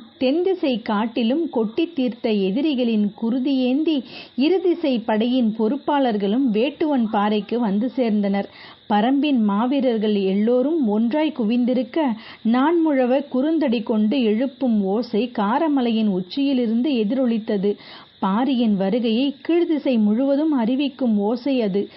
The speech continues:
வழக்கமான நாட்களில் இதுபோன்ற ஏற்பாடுகள் இல்லை. போர்க்காலத்தில் எல்லாம் ஒழுங்கமைக்கப்பட்டிருந்தது. தான் இருந்த இடத்திலிருந்து பரம்பு முழுவதும் குறிப்பறிந்து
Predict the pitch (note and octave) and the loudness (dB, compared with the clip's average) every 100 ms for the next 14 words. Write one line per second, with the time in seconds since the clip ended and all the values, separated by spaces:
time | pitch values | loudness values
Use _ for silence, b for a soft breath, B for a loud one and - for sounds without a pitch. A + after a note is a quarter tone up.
0 | B B F#3 G3 A#3+ C4+ B3 A#3+ D4 C#4 | B B -2 0 0 0 0 0 0 0
1 | A3+ A3+ A#3 B3 C#4 A3 B3 C#4+ D4+ E4 | 0 -2 -2 0 0 0 -2 -2 -2 0
2 | D4 A3 B3 A#3+ B3+ G#3+ A3+ A#3+ G#3 A3 | 0 0 0 0 0 2 2 0 0 0
3 | A#3+ - B B B A3+ C4+ E4 C#4 A#3+ | -2 -4 B B B 0 0 0 0 0
4 | G#3+ G#3 C#4+ C4+ G#3 G#3 A3+ C4 C#4+ G#3+ | 0 -2 -2 0 2 2 2 2 2 2
5 | C4 D#4 C#4 A#3+ A3+ A3 A3+ G3 G#3 G3+ | 2 2 2 0 -2 -4 -2 -2 0 0
6 | G3+ F#3+ G#3 - B B B B - C4+ | 0 0 0 -2 B B B B -2 2
7 | C#4+ C4+ D#4+ F4+ F4 B3 C4 C4 D#4 C#4 | 4 2 2 2 2 2 0 0 0 0
8 | A3+ A#3 D4+ G#3+ G#3 C#4 E4 D#4 D4+ C#4 | 0 0 0 0 2 2 2 0 0 2
9 | C4+ C#4 D#4+ - B3+ C4+ D4+ C#4+ D4+ | 2 2 -2 0 -2 0 0 0 2